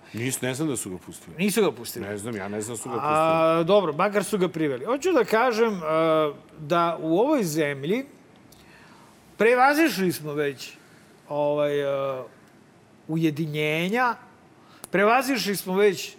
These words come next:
Speaker 2: neku grupnu borbu, prevazišli smo, ja se bojim, čak i gerilsku borbu. Evo, gost me lično inspiriše, i on je urednik u jednoj strip kući, da nama treba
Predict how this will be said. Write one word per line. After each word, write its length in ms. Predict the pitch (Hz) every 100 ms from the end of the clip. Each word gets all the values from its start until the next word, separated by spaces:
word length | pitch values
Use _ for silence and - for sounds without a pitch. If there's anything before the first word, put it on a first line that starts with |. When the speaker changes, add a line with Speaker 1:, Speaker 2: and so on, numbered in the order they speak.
| - - -
Speaker 2:
neku 340 | 156 190 175 170
grupnu 460 | 180 214 - 165
borbu, 600 | 135 147 160 170 165 226 226 - - _ _
prevazišli 580 | 196 214 285 311 277 277
smo, 180 | - 254
ja 140 | 262
se 160 | 254 247
bojim, 300 | 214 247 226
čak 260 | 220 226 220
i 60 |
gerilsku 680 | 165 190 202 202 - - 156
borbu. 540 | 139 147 143 156 233 - - - - - - -
Evo, 200 | 202 254
gost 400 | 220 302 277 -
me 160 | 254
lično 400 | 247 330 349 233 226
inspiriše, 880 | 202 - - 240 254 226 - 147 113 - - - - _ -
i 100 | 165
on 200 | 202 240
je 80 | 226
urednik 680 | 233 294 269 190 170 - - - - _ - -
u 80 | 147
jednoj 200 | 202 208
strip 380 | - 269 208 -
kući, 580 | - 208 - - 190 254 - - - - - -
da 60 |
nama 300 | 196 349 330
treba 560 | 285 311 370 285 240 175